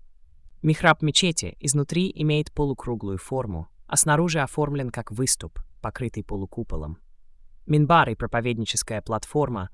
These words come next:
тоже изготовлены из дерева, а минарет с одним балконом выполнен в цилиндрической форме и установлен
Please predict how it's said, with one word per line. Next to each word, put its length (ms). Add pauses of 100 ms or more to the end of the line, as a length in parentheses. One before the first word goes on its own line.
(180)
тоже 300
изготовлены 680
из 180
дерева, 480 (320)
а 80
минарет 500
с 140
одним 320
балконом 680
выполнен 460
в 60
цилиндрической 800
форме 480 (100)
и 120
установлен 680